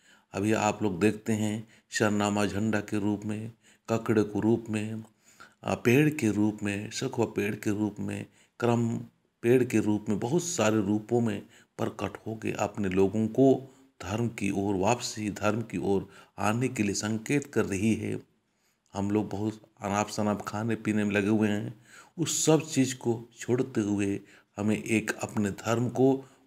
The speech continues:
महान और शक्तिशाली बनाने के लिए एक एक, एक एक व्यक्तियों को शक्तिशाली और महान बनना होगा, महान सोचना होगा, महान विचार करना होगा और महान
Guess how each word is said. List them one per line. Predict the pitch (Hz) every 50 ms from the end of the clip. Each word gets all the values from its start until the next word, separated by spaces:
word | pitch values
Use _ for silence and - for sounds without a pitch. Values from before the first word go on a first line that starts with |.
| _ -
महान | 101 98 - 87 104 110 117 123 123
और | - - 107
शक्तिशाली | 95 - - 123 117 - - - 101 - - 107 104 107 107 104
बनाने | 92 98 95 95 98 110 113 113
के | 117 123
लिए | 123 123 127 131 135 131 131 - - - - _ -
एक | 127 135 131 131 -
एक, | 113 - - - - -
एक | 120 120 -
एक | 123 120 123 -
व्यक्तियों | 95 - 110 110 - - - 147 156 165 165
को | - - 113 107 110 110 - - - _ _ -
शक्तिशाली | - - 117 110 - - - 107 92 - - 101 101 101 104 -
और | - - 104 92 87
महान | 90 92 90 78 85 104 117 131 143 147 147 - _ _ _ _ _ _ _ _ _ _ _ -
बनना | 95 98 107 110 117 127 135
होगा, | 135 127 131 131 127 127 127 127 -
महान | - 95 92 82 98 107 101
सोचना | 101 - - 110 104 - 123 127 127 131
होगा, | 127 127 120 110 127 131 123
महान | 117 104 95 92 95 104 101 98
विचार | 92 92 - - 117 127 135
करना | 127 131 123 113 120 123 123
होगा | 123 123 123 123 123 123 127 127 123 - - - - _ -
और | 107 104 95
महान | 92 92 92 98 92 90 120 139 151 165 165 165 151 - -